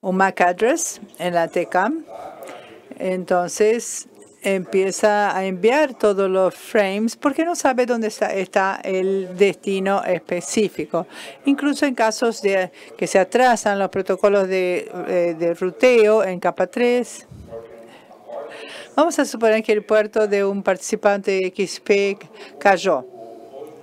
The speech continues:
Mientras el road time del B G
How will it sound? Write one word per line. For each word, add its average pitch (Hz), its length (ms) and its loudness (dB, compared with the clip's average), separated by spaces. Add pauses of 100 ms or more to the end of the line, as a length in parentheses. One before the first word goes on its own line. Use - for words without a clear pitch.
(680)
Mientras 202 540 0
el 208 140 0
road 226 220 2
time 208 320 0
del 202 180 -2
B 202 220 0
G 202 280 -2